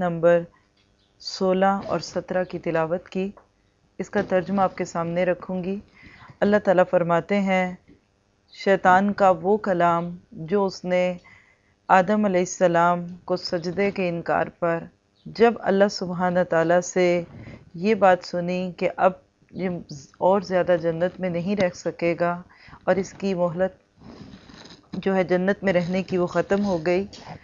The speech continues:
तो इसने इस बात को दलील बनाते हुए कि आदम अलैहिस्सलाम का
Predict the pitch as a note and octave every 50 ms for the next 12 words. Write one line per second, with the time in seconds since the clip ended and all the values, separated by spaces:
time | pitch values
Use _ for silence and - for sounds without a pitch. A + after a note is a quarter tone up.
0 | - - - - - - - - G#3 - - - A#3 A3+ - - A#3+ B3 A#3+ A#3+
1 | A#3+ - F3 E3+ F3+ F3+ F#3+ G3 - - - - F3+ F3 F3 E3+ F3 - - _
2 | _ _ - E3+ D#3+ F#3+ F#3 F#3+ G#3+ A#3 A#3 G3+ G#3+ F#3+ F#3 F3+ E3+ - - G#3
3 | G3+ F3 F3+ F#3 F3+ F3+ F3+ F#3 F#3+ - F#3+ - - - F3 F3+ F3+ F3+ G#3+ G#3+
4 | G#3 G3+ F#3 F#3 F#3 F3+ - - F3+ E3+ E3+ E3+ E3+ F3 F#3 F3 - - F3 F3